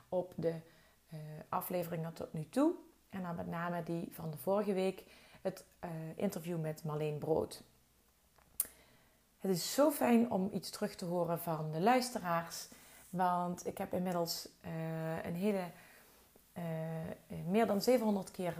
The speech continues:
beluisterde afleveringen. En, ehm,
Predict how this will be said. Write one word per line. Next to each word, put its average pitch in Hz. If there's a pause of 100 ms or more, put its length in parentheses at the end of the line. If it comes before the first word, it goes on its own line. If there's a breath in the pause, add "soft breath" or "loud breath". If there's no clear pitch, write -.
beluisterde 190
afleveringen. 233 (680 loud breath)
En, 196 (140)
ehm, 175